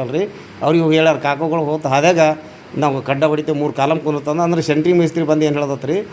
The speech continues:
ಒಂದು ಕೂಲಿಗೆ ಹೆಚ್ಚತ್ತಾರ ಗುರುಗಳ, ಮೂರು ಕೂಲಿ ಎರಡು ಕೂಲಿಗೆ ಕಮ್ಮಿ ಆತ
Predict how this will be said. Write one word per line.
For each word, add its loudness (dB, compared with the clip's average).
ಒಂದು 4
ಕೂಲಿಗೆ 2
ಹೆಚ್ಚತ್ತಾರ 0
ಗುರುಗಳ, 2
ಮೂರು 2
ಕೂಲಿ 2
ಎರಡು 0
ಕೂಲಿಗೆ 0
ಕಮ್ಮಿ 2
ಆತ -2